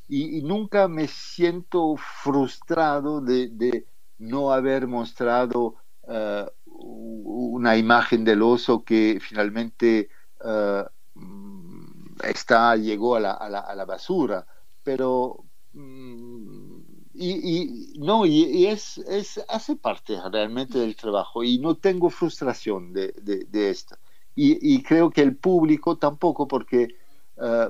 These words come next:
porque intentamos de, de, de, de conseguir, de obtener la, la mejor,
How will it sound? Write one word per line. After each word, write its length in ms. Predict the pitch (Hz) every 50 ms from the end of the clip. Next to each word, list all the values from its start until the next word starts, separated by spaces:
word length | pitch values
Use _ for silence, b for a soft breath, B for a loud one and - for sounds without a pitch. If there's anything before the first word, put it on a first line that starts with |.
| - -
porque 520 | - 127 120 120 - 135 143 - - - - - - - - - - - - - - 113 110 - -
intentamos 640 | - 156 123 120 156 139 131 - 156 156 160 160 156 139
de, 180 | 139 135 135
de, 560 | 127 127 117 120 120 113 107 - 117 113 107 b b b b b b b b b - - - - -
de, 640 | - 143 113 123 131 131 127 123 123 123 120 120 - - - - - -
de 1080 | - - - - - - - - - - - - - - - - - - 123 123 131 120
conseguir, 440 | - 139 131 123 - 151 147 156 135
de 100 | 127 139
obtener 800 | 143 139 - - 156 151 143 143 165 190 202 202 185 170 156 - -
la, 320 | 151 143 139 139 131 -
la 160 | - 135 131 123
mejor, 800 | 127 135 127 - - - - 156 175 190 202 190 202 185 -